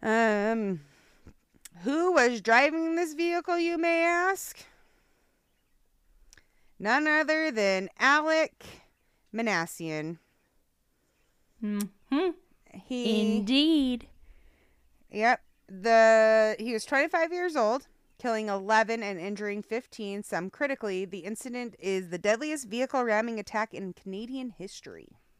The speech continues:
Speaker 2: I remember when that was all over the news.
Speaker 1: Yeah, in two thousand eighteen, it wasn't that long ago.
Speaker 2: Mm-mm.
Speaker 1: And the only one I remember, this is sad, the only one that I remember is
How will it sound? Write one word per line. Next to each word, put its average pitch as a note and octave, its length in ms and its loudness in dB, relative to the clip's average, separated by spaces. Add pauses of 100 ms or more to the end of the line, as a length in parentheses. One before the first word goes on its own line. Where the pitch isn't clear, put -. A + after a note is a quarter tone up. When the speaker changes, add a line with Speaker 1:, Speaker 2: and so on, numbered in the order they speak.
(680)
Speaker 2:
I G#3+ 100 -2
remember G3 420 2
when F#3 140 0
that F3+ 160 0
was F#3 120 -2
all F3+ 160 -2
over F3+ 180 -4
the F3 140 -6
news. F#3+ 460 -6
Speaker 1:
Yeah, F#3 200 -6
in F#3 80 -10
two A3+ 160 -10
thousand F#3+ 240 -6
eighteen, F#3 340 -12
it E3 80 -10
wasn't F3+ 280 -12
that D3 120 -10 (140)
long F#3 200 -12
ago. E3 260 -10 (960)
Speaker 2:
Mm-mm. F#3+ 340 -4 (140)
Speaker 1:
And C4 160 2
the D#4 100 0
only F#4+ 160 0
one F4+ 220 0
I A3+ 200 2
remember, C4 360 -2
this G3+ 200 -8
is F#3 100 -10
sad, C#3+ 260 -2
the F3+ 140 -10
only D4 260 -8
one D4 140 -6
that - 120 -6
I F3+ 120 -6
remember A#3 640 -2
is F#3 640 -6